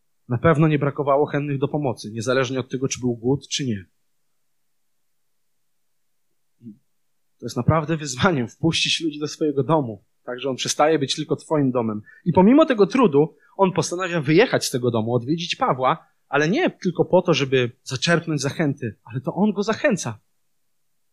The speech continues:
Zobaczcie, co to nam pokazuje o tym człowieku i jego wierze. Jak często ja po wykonaniu jakiegoś prostego zadania, jedyne co chcę zrobić, to ponarzekać, jak było ciężko i teraz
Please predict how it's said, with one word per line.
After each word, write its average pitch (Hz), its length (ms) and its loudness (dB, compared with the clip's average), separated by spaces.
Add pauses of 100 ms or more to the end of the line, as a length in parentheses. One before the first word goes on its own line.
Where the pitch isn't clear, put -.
(920)
Zobaczcie, - 440 0
co 170 120 -12
to 185 100 -8
nam 175 120 -2
pokazuje 170 400 -2
o 156 40 0
tym 160 140 2
człowieku 156 460 0
i 151 40 2
jego 143 200 0
wierze. 113 380 -2 (1080)
Jak 202 180 4
często 214 360 2
ja 190 220 6
po 151 120 -4
wykonaniu 170 480 -2
jakiegoś 196 460 -8
prostego 214 560 -4
zadania, 139 500 0
jedyne 185 300 4
co 180 120 -2
chcę 156 160 -2
zrobić, 156 380 -2
to 151 80 -14
ponarzekać, 170 640 -4
jak 131 120 -8
było 151 140 -6
ciężko 147 560 -2
i 123 80 -6
teraz 139 340 -6